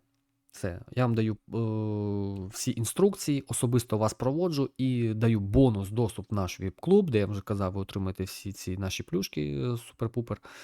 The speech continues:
е, круті, досвід за декілька років, там люди вже зібрали, е, там все, аудіокниги по цьому всьому є, у навчання, інструкції по роботу,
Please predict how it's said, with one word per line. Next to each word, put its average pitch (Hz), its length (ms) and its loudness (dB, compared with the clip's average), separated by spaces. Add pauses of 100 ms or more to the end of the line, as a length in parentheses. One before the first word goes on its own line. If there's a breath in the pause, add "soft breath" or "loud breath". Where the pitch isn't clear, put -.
(240 loud breath)
е, 104 240 -2
круті, 104 280 -6
досвід 104 500 0
за 101 340 0
декілька 98 380 -2
років, 151 300 0
там 107 180 -2
люди 104 160 -2
вже 98 140 0
зібрали, 123 520 2
е, 98 800 -4
там - 140 -10
все, 98 240 -4
аудіокниги 147 1000 4
по 139 240 0
цьому 135 340 -2
всьому 127 320 -2
є, 123 240 0
у 123 200 0
навчання, 131 800 0
інструкції 131 680 -2
по 127 220 0
роботу, 131 580 0